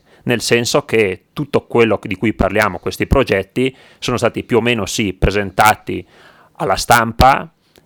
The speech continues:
però non c'è mai stato un vero e proprio incontro di presentazione soprattutto alla popolazione, e questo è uno dei primi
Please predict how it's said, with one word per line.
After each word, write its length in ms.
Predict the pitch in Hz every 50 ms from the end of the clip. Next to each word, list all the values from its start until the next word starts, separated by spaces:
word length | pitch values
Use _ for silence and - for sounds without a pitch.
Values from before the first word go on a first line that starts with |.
| _ _ _
però 360 | - 180 123 104 104 95 - - _ _ _ _ _
non 140 | - 123 110
c'è 140 | 98 - 107
mai 200 | 104 117 120 117
stato 280 | - - 139 - - 113
un 80 | 101
vero 180 | 98 110 113 110
e 60 | -
proprio 640 | - - 107 104 - - 120 110 101 98 95 92 95 -
incontro 500 | - 110 95 90 - 120 131 127 117 110
di 100 | 98 90
presentazione 580 | - - 95 95 95 - - - - 117 107 98
soprattutto 560 | - 104 - - - - 104 - - 110 98
alla 120 | 90 87 -
popolazione, 640 | - 98 - - 101 92 85 - - 117 107 110
e 100 | 117 139
questo 300 | - - 110 104 - 110
è 20 |
uno 140 | 101 101 98
dei 160 | 98 95 92
primi 500 | - - - 113 113 110 107 101 92 85